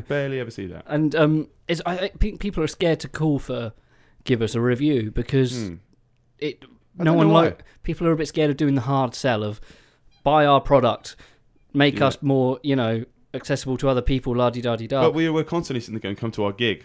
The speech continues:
Speaker 1: which
Speaker 2: Yeah.
Speaker 1: costs money and involves them getting out of the house.
Speaker 2: Yeah.
Speaker 1: Literally just say, "Can you review the page?"
Speaker 2: It doesn't cost you
Speaker 1: Doesn't
Speaker 2: anything
Speaker 1: cost you anything. I
Speaker 2: other
Speaker 1: think
Speaker 2: than
Speaker 1: it's
Speaker 2: four
Speaker 1: people
Speaker 2: minutes.
Speaker 1: are afraid that they're just gonna be like, "One star." <laughs>
Speaker 2: Which, if you're,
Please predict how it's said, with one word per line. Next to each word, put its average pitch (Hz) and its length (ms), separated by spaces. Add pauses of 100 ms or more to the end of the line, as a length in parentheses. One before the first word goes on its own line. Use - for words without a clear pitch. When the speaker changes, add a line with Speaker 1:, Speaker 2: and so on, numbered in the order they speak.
Speaker 1:
which 151 120
Speaker 2:
Yeah. 185 100
Speaker 1:
costs 113 200
money 110 320
and 92 180
involves 101 360
them 101 80
getting 95 180
out 95 140
of 95 40
the 101 60
house. 92 400
Speaker 2:
Yeah. 123 120
Speaker 1:
Literally 131 200
just 120 240
say, 98 480
"Can 156 160
you 156 140
review 139 240
the 123 80
page?" 98 580
Speaker 2:
It - 320
doesn't 123 280
cost 117 280
you 117 60
Speaker 1:
Doesn't 113 160
Speaker 2:
anything 117 200
Speaker 1:
cost 110 140
you 120 60
anything. 113 60
I - 20
Speaker 2:
other 117 80
Speaker 1:
think 117 60
Speaker 2:
than 113 100
Speaker 1:
it's 123 80
Speaker 2:
four 117 80
Speaker 1:
people 110 140
Speaker 2:
minutes. 98 180
Speaker 1:
are - 20
afraid 95 220
that - 100
they're 90 100
just 87 200
gonna 85 160
be 87 80
like, 85 260
"One 82 420
star." 87 420
<laughs> - 500 (200)
Speaker 2:
Which, 185 300 (1160)
if 180 200
you're, 143 260